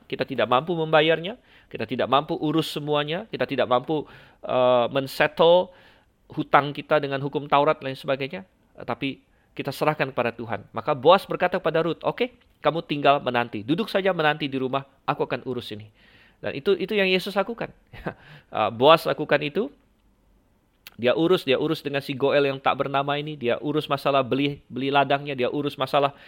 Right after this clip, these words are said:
pengumuman pernikahannya, dia urus, bahkan dia mewakili Ruth. Ya, mestinya kan tadi di Ulangan dua puluh lima, Ruth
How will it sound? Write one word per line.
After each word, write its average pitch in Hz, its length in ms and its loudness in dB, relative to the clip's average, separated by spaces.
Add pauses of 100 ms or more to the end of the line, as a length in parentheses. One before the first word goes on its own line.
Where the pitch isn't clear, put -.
(160)
pengumuman 143 560 0
pernikahannya, 139 800 -4
dia 123 160 2
urus, 147 320 -6
bahkan 170 320 0
dia 208 160 0
mewakili 180 640 2
Ruth. 233 240 2 (560)
Ya, - 160 -6
mestinya 175 400 -2
kan 202 160 0
tadi 170 160 0
di 151 160 -2
Ulangan 139 400 2
dua 131 80 0
puluh 131 240 -4
lima, 165 240 -2
Ruth 143 320 -6